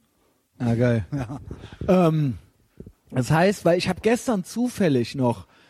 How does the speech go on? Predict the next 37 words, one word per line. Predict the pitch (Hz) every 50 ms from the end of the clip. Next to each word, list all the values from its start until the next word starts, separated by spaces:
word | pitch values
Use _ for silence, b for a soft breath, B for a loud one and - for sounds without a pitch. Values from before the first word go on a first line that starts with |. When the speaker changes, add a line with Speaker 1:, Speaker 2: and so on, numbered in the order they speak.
| b b b b _
Speaker 1:
einen | - 196 208
Arnold | - - 170 180 190 190 180 -
Schwarzenegger | - 165 170 180 180 - 190 180 170 160 170 170 156
Auftritt | 160 160 151 - 160 180 160
bei | - 160 147
Thomas | - 175 175 170 170 160 -
Gottschalk | - 165 160 - - 190 180 175 - 180
in | 160 151
den | 156 151 156
achtzigern, | - 165 156 - - - 185 170 170 165 165
den | 147 131
kennst | 123 - 165 165 208
Speaker 2:
Boah, | 170
Speaker 1:
du | 135
Speaker 2:
das | 139 -
Speaker 1:
bestimmt | 120 185 185
Speaker 2:
ist | 185
geil, | 165
Speaker 1:
natürlich | - 165 165 156 - -
Speaker 2:
ne? | -
Speaker 1:
auch. | 165 151 151 131 135
Speaker 2:
Na | 143 143
sowas. | 131 147 190 190 135 113 110 104 - - _ _ _ - - - - -
Speaker 1:
Bei | - 165 160
Na | 160 160 165 170 160
sowas, | 170 185 185 180 160 143 135 -
nämlich | 160 156 143 135
Speaker 2:
Ja. | 135
Speaker 1:
noch | 180 156
vor | - - 196 208 202
Wetten, | 180 180 170 - 180 156
dass, | 156 147 175 214 - b b b b b b b b b b -
äh, | 151
äh, | 151 151 165 - - 170 165 160 160 165 165 - - _ _ -
erklärt | 170 151 - 170 170 190 214 -
der | 220 180 -
Arnold, | 151 147 147 170 190 220 233 - - - -